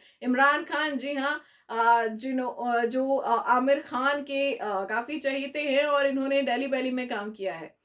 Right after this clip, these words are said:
उसके बाद बात करें अगर नरगिस फाकरी की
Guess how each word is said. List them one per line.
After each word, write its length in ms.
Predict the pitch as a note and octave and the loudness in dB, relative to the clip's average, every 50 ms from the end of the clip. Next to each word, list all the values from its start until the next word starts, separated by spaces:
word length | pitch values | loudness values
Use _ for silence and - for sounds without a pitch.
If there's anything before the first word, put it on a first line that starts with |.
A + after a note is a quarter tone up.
| _ - - _ _ - | _ -20 -20 _ _ -10
उसके 240 | B3 B3+ B3+ F4 E4 | -8 -6 -2 0 2
बाद 340 | D4+ D4+ D#4 D#4 C#4+ C4+ D#4+ D#4+ D#4+ D4+ C#4 | 2 4 4 4 2 0 0 0 2 2 4
बात 280 | B3+ C#4+ C#4 C#4+ C#4+ - | 4 4 4 4 2 0
करें 180 | D#4 D4 D4 D4 | -2 0 4 4
अगर 280 | C#4+ C#4+ D4 C#4+ C#4+ C#4 | 4 4 2 -2 -2 -2
नरगिस 480 | B3+ B3+ C4 C4 C#4 D#4 D#4 - - | -2 -2 -4 -4 -4 -6 -6 -8 -10
फाकरी 680 | C4 - A3+ - - B3+ B3 A#3+ - - D#4+ F4 F#4 | -10 -10 -10 -6 -4 -2 -2 -2 -2 0 2 2 2
की 360 | F4 - D#4 D#4 D#4+ F4 - | 2 2 -2 -4 -4 -6 -8